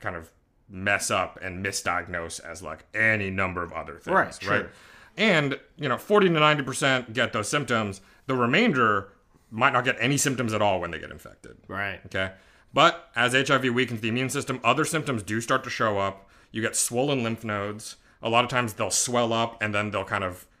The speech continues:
Speaker 1: they'll go back to normal. And then, you know, you might have lymph nodes in other spots that swell up and go away.
Speaker 2: Wow.
Speaker 1: You'll have a cough, weakness, weight loss. And then once the immune system's weakened enough, that's when you start to see the opportunistic infections,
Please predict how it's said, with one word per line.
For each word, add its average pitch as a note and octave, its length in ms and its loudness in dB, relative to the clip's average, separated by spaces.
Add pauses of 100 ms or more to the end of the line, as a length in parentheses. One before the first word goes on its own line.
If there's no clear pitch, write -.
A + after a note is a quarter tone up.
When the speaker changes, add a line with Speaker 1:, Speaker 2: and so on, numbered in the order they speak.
Speaker 1:
they'll G#2 140 -2
go G#2 100 -2
back G#2+ 180 2
to A2+ 100 -10
normal. F#2+ 520 -4
And F#2+ 100 -8
then, F#2+ 140 -8
you F#2+ 100 -6
know, F2+ 60 -4
you F#2 100 -8
might G2 160 -4 (160)
have G2+ 160 -8
lymph G#2+ 240 -4
nodes G#2 180 -2
in F#2+ 80 -10
other F#2+ 220 -4
spots - 360 -2
that F#2+ 120 -8
swell G2+ 320 -6
up F#2+ 220 -4
and E2+ 180 -10
go F2 160 -2
away. E2 420 -6
Speaker 2:
Wow. G2 340 -6 (300)
Speaker 1:
You'll G2+ 200 -2
have G#2 160 4
a - 20 -4
cough, B2 640 4
weakness, A#2 720 -2
weight G#2 240 0
loss. G2+ 520 0 (440)
And A2 160 0
then E3+ 200 6
once D#3+ 160 2
the D3+ 60 -2
immune C#3+ 180 0
system's A2+ 320 -4
weakened A#2+ 260 0
enough, G#2+ 260 2
that's B2+ 260 4
when A#2+ 120 -2
you G2+ 60 -4
start G2 240 0
to F#2 40 -10
see F#2 140 -8
the F2 120 -8
opportunistic E2 640 -12
infections, - 640 -18